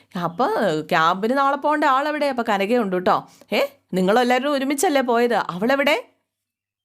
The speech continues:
അത് പിന്നെ അവർ പോലീസ് ക്യാമ്പിലേക്ക് പോയി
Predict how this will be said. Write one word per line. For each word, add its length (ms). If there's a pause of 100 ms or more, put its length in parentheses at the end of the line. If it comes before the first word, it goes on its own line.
(920)
അത് 220
പിന്നെ 280
അവർ 340
പോലീസ് 400
ക്യാമ്പിലേക്ക് 580 (340)
പോയി 180